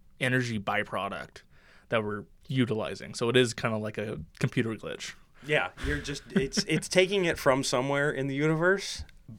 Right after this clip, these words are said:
Speaker 2: It's not, like, coming from nothing. We say it's coming from nothing, but i-, in our perspective, it is.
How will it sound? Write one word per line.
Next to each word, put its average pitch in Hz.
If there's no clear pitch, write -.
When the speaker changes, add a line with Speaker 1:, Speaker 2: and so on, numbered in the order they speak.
Speaker 2:
It's 131
not, 143
like, 131
coming 120
from 113
nothing. 107
We 107
say 135
it's 123
coming 120
from 120
nothing, 127
but -
i-, 107
in 113
our 98
perspective, 95
it 82
is. 95